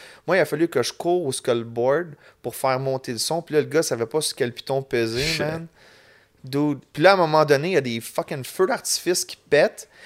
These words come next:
Speaker 1: Mais nous, on sait même pas qu'il y a ça. Ça a failli péter à côté de lui.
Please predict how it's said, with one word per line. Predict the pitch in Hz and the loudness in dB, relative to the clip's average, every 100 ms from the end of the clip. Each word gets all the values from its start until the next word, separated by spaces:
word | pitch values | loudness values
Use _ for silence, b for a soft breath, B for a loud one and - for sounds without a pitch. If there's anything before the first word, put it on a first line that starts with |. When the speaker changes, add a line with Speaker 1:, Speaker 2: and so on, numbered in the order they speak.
| B | B
Speaker 1:
Mais | 147 | 0
nous, | 196 | 2
on | 254 | 4
sait | - 175 | 4 4
même | 185 214 | 4 4
pas | 135 | 2
qu'il | - | 6
y | 170 | 4
a | |
ça. | - 156 208 254 | 4 2 2 0
Ça | 127 | -2
a | |
failli | - 170 214 | 2 2 2
péter | - 185 - | 2 0 2
à | 185 | 0
côté | 185 147 143 | 0 -4 -4
de | 123 | -4
lui. | 120 135 196 | -6 -6 -8